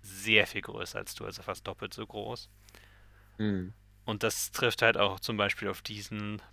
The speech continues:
Speaker 1: Boss zu. Aber es ist relativ einfach und relativ cool, wenn du einige Skills hast und dir einige Sachen besorgst.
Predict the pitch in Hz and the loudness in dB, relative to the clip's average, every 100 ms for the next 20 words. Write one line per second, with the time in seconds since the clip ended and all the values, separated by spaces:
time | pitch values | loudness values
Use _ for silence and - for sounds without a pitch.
0 | - 101 107 - - - - 113 127 135 | -8 -4 -4 -6 -8 -8 -8 -12 -12 -12
1 | - - - - - - - - - - | -12 -20 -20 -20 -20 -20 -20 -20 -20 -20
2 | - - - 123 131 117 131 151 - 120 | -20 2 6 8 6 4 6 6 6 4
3 | - - - 113 147 - 131 110 113 127 | 2 2 2 4 6 4 2 2 2 2
4 | 120 113 - - 135 117 113 113 - 107 | 2 -6 -10 -6 -4 -2 -4 -4 0 0
5 | 117 117 113 104 - - 117 117 123 - | 0 -2 -6 -4 -4 -2 2 2 2 2
6 | 117 113 - - - 113 110 113 - 113 | 4 4 0 -10 -10 -6 -4 -6 -6 -2
7 | 98 107 98 98 - 131 123 123 127 139 | 0 0 2 2 2 -2 -2 0 0 0
8 | - | -10